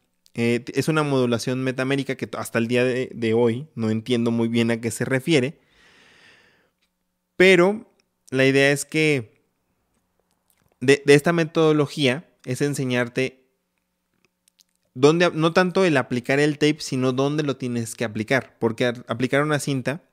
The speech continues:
como ellos lo explican, pues cualquiera, ¿no? Sino que tienes que aprenderlo, eh, eh, en dónde se debe de aplicar. Y al parecer tiene ciertos efectos que son, de eso sí lo voy a leer porque la verdad no me lo sé de memoria, es algo que,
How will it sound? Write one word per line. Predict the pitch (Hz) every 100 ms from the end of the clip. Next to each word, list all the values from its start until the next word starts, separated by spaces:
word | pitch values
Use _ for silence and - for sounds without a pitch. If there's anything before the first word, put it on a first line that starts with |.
| _
como | 117 117
ellos | 123
lo | 127
explican, | 120 - 123 120 113
pues | 110 107
cualquiera, | 113 104 - 165 107
¿no? | 113 175 _ _ _ - _
Sino | - 151
que | 160
tienes | 160 151
que |
aprenderlo, | 143 135 123 123 123 123 - _ _ _ _ -
eh, | 110 -
eh, | 104 -
en | 113 117
dónde | 123 127
se | -
debe | 104 107
de | 107
aplicar. | 101 107 123 117 _ _ _ _
Y | 131
al | 131
parecer | 139 143 143 160
tiene | 165 151 151
ciertos | 156 143 151 147
efectos | 143 135 - 160 - _ _ _ _ _ _ _ _ _
que | 131 127
son, | - 170 151 185 - _
de | - 127
eso | 123 156
sí | 156
lo | 139
voy | 139
a | 131
leer | 123
porque | 127 123
la | 104
verdad | 101 107
no | 110 113
me |
lo | 110
sé | -
de | 113
memoria, | 110 98 107 131
es | 131 -
algo | 107 107 -
que, | 98 92 -